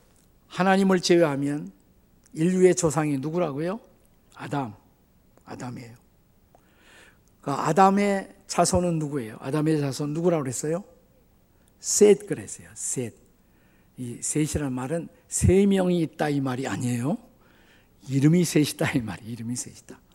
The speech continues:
근데 좀 이상하잖아요. 아담의 자녀? 그럼 얼른 생각나는 것이 누구예요? 아담의 자녀? 혹시나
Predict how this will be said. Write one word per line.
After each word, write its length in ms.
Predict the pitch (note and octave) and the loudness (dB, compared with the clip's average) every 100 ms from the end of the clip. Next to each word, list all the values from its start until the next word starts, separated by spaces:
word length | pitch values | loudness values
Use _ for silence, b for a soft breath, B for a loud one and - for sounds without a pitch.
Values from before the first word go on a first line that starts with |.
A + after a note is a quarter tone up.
| B B B B B | B B B B B
근데 100 | G3 | -6
좀 160 | A3 | -2
이상하잖아요. 800 | F#3+ F3+ C4+ C4 F3+ D#3+ C#3+ G3 D4+ - _ _ B B B - | -2 2 4 4 2 -2 -4 -6 -8 -14 _ _ B B B -14
아담의 500 | - - F3+ B3+ B3+ | -10 -4 2 2 2
자녀? 360 | F#3 F3+ A3+ - - _ _ _ _ _ | -2 -2 -4 -6 -14 _ _ _ _ _
그럼 140 | - C#3+ | -8 0
얼른 280 | D#3 A#3 G#3 | 4 4 4
생각나는 500 | A3 A3 F#3+ E3+ D#3 | 2 0 0 0 -2
것이 200 | D3+ F3+ | -2 -4
누구예요? 480 | E3+ F#3 D#3 E3+ | -2 0 0 0
아담의 420 | - C#3+ E3 E3 D#3 | -4 -6 -2 0 0
자녀? 400 | D3+ D3 G#3 D4 - _ _ _ _ _ _ _ _ _ _ b b b b _ _ _ - | -2 -2 -2 -4 -10 _ _ _ _ _ _ _ _ _ _ b b b b _ _ _ -4
혹시나 560 | F#3 - F#3+ D3+ G#2+ | 0 2 2 0 -4